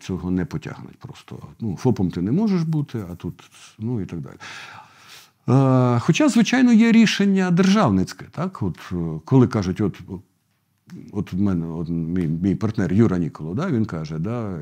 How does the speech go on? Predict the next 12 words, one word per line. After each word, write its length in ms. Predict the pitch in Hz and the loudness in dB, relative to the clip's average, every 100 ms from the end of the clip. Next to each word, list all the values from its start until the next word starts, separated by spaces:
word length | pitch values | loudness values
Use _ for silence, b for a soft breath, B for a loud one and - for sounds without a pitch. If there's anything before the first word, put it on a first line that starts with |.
| 67 | -12
корупція 480 | - 120 151 - 95 | 0 2 2 2 -6
породжує 840 | 82 87 82 82 101 104 90 87 | -4 -8 -8 -4 -4 -4 -4 -4
рук-, 380 | 85 92 - 78 | -4 -6 -8 -4
рукодуп'я, 600 | 85 90 92 80 - - 58 | -2 0 -2 -4 -6 -16 -16
так? 280 | 113 143 - B B B B | -12 -12 -14 B B B B
Бо 500 | 80 80 71 65 55 73 | -4 -4 -4 -8 -12 -4
дехто 280 | 113 - | -4 -2
каже, 280 | 110 92 80 | -6 -6 -2
є 140 | 95 87 | 0 2
рукодуп'я 640 | 87 110 117 113 - 95 | 2 2 4 4 2 0
окремо, 580 | 95 98 202 190 92 76 - | -4 -4 -6 -6 -6 -10 -14
а 280 | - 76 76 | -12 -8 -8